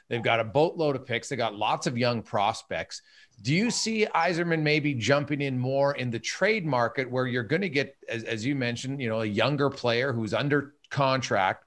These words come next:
but also, you know, you don't have to overpay in term. These guys are already signed, so you know what their contract is. Does that seem like a more realistic path for you?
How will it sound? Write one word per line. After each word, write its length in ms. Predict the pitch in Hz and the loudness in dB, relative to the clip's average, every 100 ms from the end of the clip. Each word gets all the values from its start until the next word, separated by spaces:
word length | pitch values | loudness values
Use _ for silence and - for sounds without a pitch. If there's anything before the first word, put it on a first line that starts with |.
| - - _ - | -20 -20 _ 0
but 100 | 147 | 4
also, 360 | 190 214 196 | 4 2 0
you 260 | 160 180 170 | -2 -2 -2
know, 60 | |
you 160 | 151 160 | 0 0
don't 180 | 202 214 | 0 2
have 160 | 202 | 0
to 100 | 185 - | -2 -2
overpay 540 | 170 151 143 143 156 | 0 2 0 0 0
in 100 | 143 | 0
term. 280 | 127 160 135 | -2 -2 -2
These 160 | 113 120 | -2 0
guys 220 | 160 135 | 2 4
are 100 | 131 | 4
already 280 | 127 123 104 | 4 2 -2
signed, 440 | - 123 95 90 | -4 -4 -4 -6
so 100 | - | -6
you 60 | 117 | -4
know 80 | 123 | -4
what 100 | 120 | -6
their 80 | 104 | -6
contract 640 | 120 110 110 95 80 - | -4 -4 -2 -4 -6 -10
is. 80 | 78 - | -16 -10
Does 200 | 123 127 | -6 0
that 240 | 160 196 | 0 0
seem 180 | - 214 | -4 -4
like 160 | 202 175 | -2 -2
a 60 | |
more 240 | 151 139 127 | 0 2 2
realistic 580 | 127 131 120 117 123 - | 2 2 0 -2 -6 0
path 300 | 117 123 - | 2 2 0
for 100 | 131 | -4
you? 220 | 127 | -4